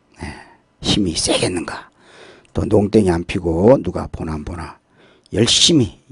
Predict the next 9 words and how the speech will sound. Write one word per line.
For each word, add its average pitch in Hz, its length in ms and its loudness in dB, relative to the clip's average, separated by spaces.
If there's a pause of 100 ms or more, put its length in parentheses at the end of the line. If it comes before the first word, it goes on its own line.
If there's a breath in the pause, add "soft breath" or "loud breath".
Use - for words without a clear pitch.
일하겠는가? 95 800 -6 (760 soft breath)
또 123 100 4
우리 123 120 6
집에 151 120 10
와서 135 360 6 (720)
뭐 117 140 2
돌아가지는 - 540 0
않을까? - 560 -10 (160)
저놈이 98 640 -2